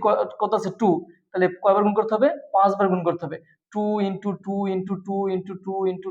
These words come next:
two। দুই দুগুণে চার, চার দুগুণে আট, আট দুগুণে ষোলো, ষোলো দুগুণে এখানে কিন্তু বত্রিশ হবে। আবার পাঁচ দুগুণে দশ কেউ বলো না, এটা হচ্ছে দুই তলার ক্ষেত্রে। যেমনই হোক, তোমার এখানে যদি বলে যে থ্রি কিউব, তুমি তো বুঝো যে এখানে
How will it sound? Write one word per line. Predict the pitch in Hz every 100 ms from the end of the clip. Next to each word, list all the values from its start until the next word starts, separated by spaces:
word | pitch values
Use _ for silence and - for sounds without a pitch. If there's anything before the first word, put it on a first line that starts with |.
| -
two। | 185 151 151
দুই | 170
দুগুণে | 185 185 185
চার, | 185 185
চার | 180 170
দুগুণে | 170 185 190
আট, | 180
আট | 180
দুগুণে | 175 175 180
ষোলো, | - 175
ষোলো | 170 170
দুগুণে | 175 208 339 - - - _
এখানে | 156 170 170
কিন্তু | 170 156 139
বত্রিশ | 165 170 - 170 165 -
হবে। | 147 - - _ _ _ _ _
আবার | 165 160
পাঁচ | 175 175 165
দুগুণে | 196 185 175
দশ | 175
কেউ | 190
বলো | 170 156 151
না, | 151 - _ _ _ _ -
এটা | 185
হচ্ছে | 208 165
দুই | 190
তলার | 185 196 185
ক্ষেত্রে। | 185 - 165 - 147
যেমনই | 247 302 302
হোক, | 220 165 151
তোমার | 196 220
এখানে | 226 254
যদি | 233
বলে | 240 226
যে | 240
থ্রি | 240 226 226
কিউব, | 226 226 226
তুমি | 214
তো | 208
বুঝো | 190 185 185
যে |
এখানে | 185 185